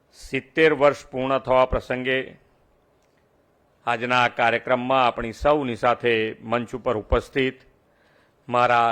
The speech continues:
સાથી મંત્રી શ્રી બલવંતસિંહ રાજપૂત, બી એ એમ એસના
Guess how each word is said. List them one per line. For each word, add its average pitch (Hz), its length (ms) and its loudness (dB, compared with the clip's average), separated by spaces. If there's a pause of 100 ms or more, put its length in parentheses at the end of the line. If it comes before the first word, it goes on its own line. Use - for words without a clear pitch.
સાથી 123 400 -2
મંત્રી 117 440 -4
શ્રી 117 300 -6 (380)
બલવંતસિંહ 113 640 -2
રાજપૂત, 131 500 -4 (1500)
બી 120 240 -2
એ 131 120 4
એમ 127 160 2
એસના 127 500 0